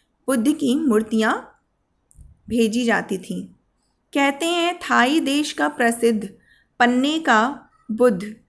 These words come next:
श्रीलंका में ही बनाया गया था। सिंघल में दीवारों पर चित्र बनाने की कला भी बहुत ज़्यादा विकसित हुई। सिंघल में दीवारों पर चित्र बनाए जाते थे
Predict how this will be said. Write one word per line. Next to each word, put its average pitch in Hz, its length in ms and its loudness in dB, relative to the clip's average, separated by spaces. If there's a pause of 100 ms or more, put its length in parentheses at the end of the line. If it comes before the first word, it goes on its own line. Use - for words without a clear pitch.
(220)
श्रीलंका 269 680 0
में 262 400 -2 (280)
ही 277 140 0
बनाया 214 400 0
गया 190 220 -4
था। - 320 -12 (1700)
सिंघल 302 480 0
में 349 180 -2
दीवारों 294 440 2
पर 320 180 2
चित्र 302 360 -6
बनाने 269 400 0
की 285 160 -2
कला 233 280 0
भी 277 140 0
बहुत 233 400 0
ज़्यादा 240 280 0
विकसित 214 500 -2
हुई। 180 260 -8 (880)
सिंघल 262 360 2
में 247 380 0 (140)
दीवारों 247 560 2
पर 320 160 0
चित्र 254 360 -2
बनाए 247 360 2
जाते 269 300 -2
थे 269 380 -2